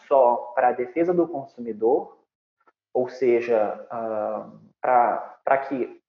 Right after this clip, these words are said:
se garanta que os produtos estejam, ah, rotulados ou que esteja mostrando os ingredientes da, dentro daquela embalagem, né?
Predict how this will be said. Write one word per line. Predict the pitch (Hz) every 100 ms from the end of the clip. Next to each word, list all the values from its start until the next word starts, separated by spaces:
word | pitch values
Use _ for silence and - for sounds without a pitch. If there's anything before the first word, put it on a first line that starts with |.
| _
se | _ -
garanta | 139 127 123 156 180 180 135 117 - -
que | 139 127 123
os | 120
produtos | - 123 147 160 143
estejam, | 135 - - 139 131 127 120 117 117 _ _ _ _
ah, | 127 123 117 117 113 113 110
rotulados | 123 156 - 135 135 139 123
ou |
que | -
esteja | - - 143
mostrando | 139 151 - - 165 180 190 175 139
os | 127
ingredientes | 131 131 123 127 135 170 175 143 131
da, | 120
dentro | - - 135 143 123
daquela | 117 131 123
embalagem, | 113 107 117 143 151 131
né? | 135 139 139